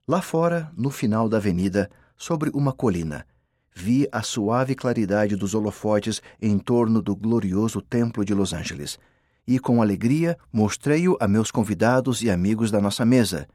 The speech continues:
e de outras mesas. Pensei naquele momento, "Muito do que acontece aqui esta noite é passageiro e sem importância. As coisas duradouras, as coisas que são reais, as coisas que são importantes,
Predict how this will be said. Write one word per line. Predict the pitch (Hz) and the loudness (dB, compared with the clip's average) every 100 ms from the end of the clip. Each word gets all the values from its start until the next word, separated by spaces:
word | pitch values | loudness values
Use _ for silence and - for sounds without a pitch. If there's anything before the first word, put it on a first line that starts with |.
| _ | _
e | - 190 | -6 0
de | 147 | 2
outras | 123 127 101 | 2 0 0
mesas. | 82 76 73 - _ _ _ _ _ _ | -2 -4 -8 -12 _ _ _ _ _ _
Pensei | - 156 - 175 | -4 -2 0 0
naquele | 165 139 143 131 | 0 -2 0 2
momento, | 123 95 98 95 104 - _ _ - | 4 4 2 2 -2 -6 _ _ -6
"Muito | 107 131 165 139 | 0 2 2 0
do | 113 | -2
que | - | 0
acontece | 113 - 101 107 104 107 | -2 0 0 0 -2 -4
aqui | - 110 120 113 - | -2 0 0 -2 -4
esta | 107 - 98 | -4 -2 -2
noite | 95 101 - - | 0 -2 -4 -6
é | 104 | -6
passageiro | - - 90 80 120 143 147 | -6 -4 -4 -2 -2 -2 -4
e | 123 | -6
sem | - 107 | -6 -4
importância. | 104 - 98 95 85 - 64 _ _ _ _ _ _ | -4 -4 -6 -4 -4 -6 -10 _ _ _ _ _ _
As | - - | -14 -12
coisas | - 98 92 80 | -4 -4 -4 -4
duradouras, | 104 85 87 107 87 78 - _ _ _ | -2 -2 0 0 0 -6 -12 _ _ _
as | - - | -10 -10
coisas | - 160 151 - | -6 -6 -4 -8
que | - | -8
são | - 139 | -4 -4
reais, | 120 113 80 55 - - _ _ _ _ | -2 -2 -2 -6 -10 -14 _ _ _ _
as | - - | -14 -12
coisas | - 95 87 - | -4 -4 -4 -8
que | 95 | -8
são | - 92 | -6 -2
importantes, | 98 90 - 104 92 80 - | -2 -4 -4 -2 -2 -4 -10